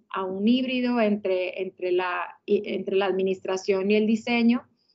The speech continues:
y el arte también hasta cierto punto,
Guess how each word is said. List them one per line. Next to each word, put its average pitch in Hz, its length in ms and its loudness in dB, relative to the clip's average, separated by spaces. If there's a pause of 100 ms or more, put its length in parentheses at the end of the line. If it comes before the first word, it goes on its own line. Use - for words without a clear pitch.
(140)
y 247 100 6
el 247 140 2
arte 330 260 0
también 269 460 -2
hasta 247 260 -4
cierto 220 400 -2
punto, 240 460 0